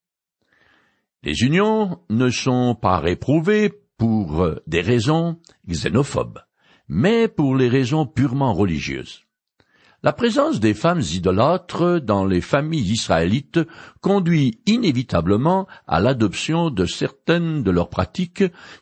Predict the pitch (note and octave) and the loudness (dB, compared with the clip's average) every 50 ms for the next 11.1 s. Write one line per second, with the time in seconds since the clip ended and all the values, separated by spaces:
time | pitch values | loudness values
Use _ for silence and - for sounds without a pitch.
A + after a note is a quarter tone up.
0 | _ - F3 D#3 - - C#3 B2 A2 F#2+ - _ _ - G3 G#3 G3+ - - G2+ | _ -4 -2 -2 0 2 2 0 0 -2 -4 _ _ 0 0 0 -2 -2 -2 -2
1 | F#2+ F2 - G2 G2+ - - - F3 E3+ D#3 D#3 E3+ F3 F3+ - - - - E3+ | -2 0 0 0 -2 0 0 0 0 0 0 0 2 2 2 0 0 0 0 0
2 | D#3+ - - - - - E2+ G2+ C#3 D#3 A#2 F2+ E2 D#2+ D#2+ F2 G#2 A#2 C#3 D3+ | 0 0 -2 0 0 0 2 2 2 2 2 0 0 0 2 2 2 2 2 0
3 | C3 A#2+ C#3+ D3+ D3 C#3 - - - - _ _ - F2 F2 D2+ C2 A1 G1+ - | 0 0 0 0 0 -2 -6 -12 -20 -20 _ _ 0 0 2 2 0 -4 -8 -12
4 | _ _ _ _ _ _ _ _ - A#1 - - - - C#2+ D2 C#2 - - - | _ _ _ _ _ _ _ _ -6 -6 -6 -6 -8 -6 -4 -4 -4 -4 -6 -10
5 | - - A1 - - - - - B2 G2+ A1+ G#1 - - - _ _ _ _ _ | -12 -12 -12 -10 -6 -4 -2 -2 0 -2 -2 -4 -8 -12 -18 _ _ _ _ _
6 | _ _ _ _ - E2+ F2+ G2+ G2+ G2+ F2+ E2+ F#2 F#2 G2 C3+ C3+ - - G#3 | _ _ _ _ -2 0 2 2 2 0 0 -2 -2 0 0 0 0 -2 -2 0
7 | G#3 A3 G#3+ F#3 - - A2 G2+ G2+ G2+ F#2+ C#3 D3+ - - - B2 G#2 F#2 E2+ | 0 2 0 0 0 0 2 2 2 2 0 -2 -4 -2 0 0 2 2 2 0
8 | F#2 F#2+ - _ - F2+ D#2+ - _ _ G2 A#2 C3+ D3+ D3+ - G#3+ G#3 D3 G2 | 0 -2 -2 _ -4 -4 -4 -4 _ _ -2 0 0 0 0 0 0 0 2 2
9 | A#2+ G2+ D#2+ F#2+ A2+ D3 D3 - _ - G#3 G#3 G#3+ G#3 G3 D3 G#2+ G2 - D3 | 0 0 2 2 0 0 -2 -4 _ -2 -2 0 0 2 2 2 2 0 0 -4
10 | D3+ - - G3+ F3+ C#3+ G#2 F2+ - - G2+ F#2+ G2+ A#2+ D#3+ F3+ D#3+ C3 A2 F#2 | -6 -4 -2 -2 0 0 0 0 0 0 2 2 4 4 2 2 0 -2 -4 -4
11 | F2 | -6